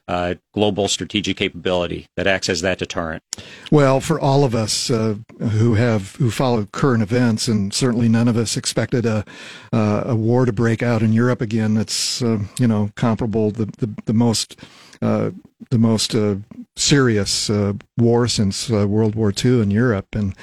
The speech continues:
Speaker 2: and so I think all of us, uh, thinking more and more, uh, every day about how secure we are. And, and, and because we are secure is because of, of folks like you are, who are providing that security.
Speaker 1: Yeah, I would say that the Navy is our, our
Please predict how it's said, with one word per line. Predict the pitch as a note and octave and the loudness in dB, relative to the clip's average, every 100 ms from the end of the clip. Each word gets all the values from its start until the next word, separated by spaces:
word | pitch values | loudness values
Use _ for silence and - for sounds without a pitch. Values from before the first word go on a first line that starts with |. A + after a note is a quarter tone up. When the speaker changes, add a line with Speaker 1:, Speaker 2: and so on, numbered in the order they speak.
| - - - - | -18 -18 -8 0
Speaker 2:
and | A2+ | 2
so | - A#2 A#2 | 2 2 2
I | |
think | A#2+ C#3+ B2+ | 2 2 2
all | B2+ G3+ | 2 2
of | - | 0
us, | - - - | -6 -6 -4
uh, | B2 G#2 G#2+ G2+ | -2 0 -2 -2
thinking | C3 A#2+ B2 A#2 | 0 2 4 4
more | A2 A2+ C3 | 4 4 2
and | B2 | 2
more, | A#2 D3+ C3+ A#2+ - - - - - | 2 2 2 0 -2 -12 -20 -14 -2
uh, | A#2+ | 0
every | B2+ A#2+ A#2 | 2 2 2
day | B2 E3 C#3 | 2 2 2
about | B2 A#2 A2+ - | 0 0 0 -2
how | - C3 | -2 -2
secure | - B2 C3+ C3 | -2 0 2 4
we | B2+ | 4
are. | A#2+ B2 G#3+ | 2 2 0
And, | B2 G#2+ | 0 0
and, | A#2 A2+ A2 G#2 - - - | 0 2 2 0 -8 -16 0
and | C3 B2 | 2 4
because | B2+ - D3 A#3+ | 2 2 2 2
we | D3 G#2+ | 0 0
are | F#2 F#2+ - - - | -2 -6 -12 -16 -4
secure | - A#2+ - G#2 A#2+ | -2 -2 0 2 2
is | C#3 | 0
because | B2 - A#2+ B2 C3 | -2 0 0 0 -2
of, | B2 - | -4 -4
of | A2 A#2 | -4 -2
folks | - C3 - | 0 -2 0
like | B2 - | -2 0
you | E3+ | 0
are, | E3 A#2 | 0 0
who | A2+ B2 B2 | 0 2 2
are | B2+ B2 - - - | 2 0 -4 -20 -6
providing | - A#2+ C3 C3 B2+ | 0 2 2 2 2
that | C3 | 0
security. | - C#3 C#3 E3+ G2 - _ - - | -4 -6 -4 -4 -6 -10 _ -12 -8
Speaker 1:
Yeah, | F#2+ F#2+ G#2 | -4 -2 0
I | A#2 | -2
would | F3 - | -2 0
say | F3 | 0
that | C#3 - | 0 0
the | G#2 | -2
Navy | G#2+ A2 A#2+ | 0 0 0
is | A#2 G2+ | 0 0
our, | G#2+ G2+ G2 | 0 0 0
our | G#2+ G2 F#2+ | -2 -4 -4